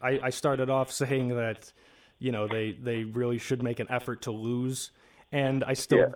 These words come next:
Speaker 1: I still kind of believe that because they do have the opportunity to get a generational player in this draft. The only problem is you got players on the team who, one, are playing for contracts, one are playing for pride. This is what they do.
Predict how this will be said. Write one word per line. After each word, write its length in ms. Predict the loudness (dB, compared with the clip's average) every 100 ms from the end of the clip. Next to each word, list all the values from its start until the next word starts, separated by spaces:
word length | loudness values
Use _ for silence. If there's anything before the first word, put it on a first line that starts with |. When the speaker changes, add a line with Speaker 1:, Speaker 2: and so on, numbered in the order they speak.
| 0
Speaker 1:
I 60 | 0
still 200 | 0 0
kind 200 | 0 -2
of 100 | -2
believe 360 | 0 2 0
that 260 | -2 -4 -4
because 420 | -6 -4 -4 -4
they 100 | -4
do 180 | -2 -2
have 200 | -2 -2
the 120 | -2
opportunity 600 | -2 -4 -4 -4 -4 -6
to 80 | -6
get 220 | -6 -6
a 20 |
generational 600 | -6 -6 -4 -4 -6 -8
player 360 | -4 -2 -2 -4
in 100 | -8
this 120 | -12
draft. 460 | -8 -4 -4 -6 -14 _ -20 -20 -20 _ _ _ _ -12
The 180 | -2 0
only 140 | 2
problem 420 | 4 6 6 2
is 180 | 0 0
you 60 | 2
got 180 | 2 2
players 340 | 0 0 -4
on 100 | -6
the 60 | -6
team 300 | -4 -2 -2
who, 120 | -2
one, 200 | 0 -2
are 80 | -2
playing 300 | -2 -2 -4
for 100 | -6
contracts, 640 | -4 -4 -2 -4 -4 -4
one 120 | -4
are 60 | -2
playing 280 | -2 -2 -4
for 140 | -8
pride. 520 | -6 -4 -4 -6 -10 -16 _ -8
This 160 | -8
is 80 | -4
what 120 | -4 -4
they 100 | -4
do. 440 | 0 2 2 -2